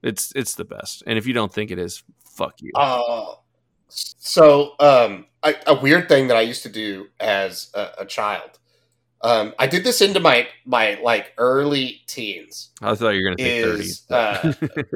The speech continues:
Speaker 1: <laughs>
Speaker 2: at school, you know, at school, you know how they had, like, the, you could buy, like, ice cream cones or, like, Rainbow Pops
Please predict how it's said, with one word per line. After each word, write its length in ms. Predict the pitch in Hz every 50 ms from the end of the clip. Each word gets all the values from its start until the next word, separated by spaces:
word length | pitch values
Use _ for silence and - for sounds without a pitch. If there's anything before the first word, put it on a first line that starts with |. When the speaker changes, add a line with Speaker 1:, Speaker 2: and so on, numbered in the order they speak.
| 135 135
Speaker 1:
<laughs> 100 | - -
Speaker 2:
at 180 | 127 139 127 -
school, 720 | - - - - 180 190 180 160 135 123 120 - - - _
you 60 | 127 143
know, 220 | 127 110 98 - - 120
at 160 | 123 - -
school, 440 | - - - - 190 202 202 180 160
you 140 | 143 135 131
know 260 | 131 135 135 139 135
how 180 | 131 135 131 127
they 160 | 123 120 113
had, 300 | 110 123 120 120 117 120
like, 280 | 120 110 104 - -
the, 380 | - 113 107 101 98 98 98 -
you 100 | 110 113
could 160 | 110 123 107 95
buy, 220 | 117 104 101 107
like, 260 | 107 107 101 98 - -
ice 180 | - 104 104 -
cream 200 | - 117 107 104
cones 420 | - 110 104 104 101 104 104 101
or, 80 | 107 101
like, 180 | 98 95 92 -
Rainbow 280 | 104 98 95 95 104 101
Pops 540 | - 117 104 101 107 - - - - -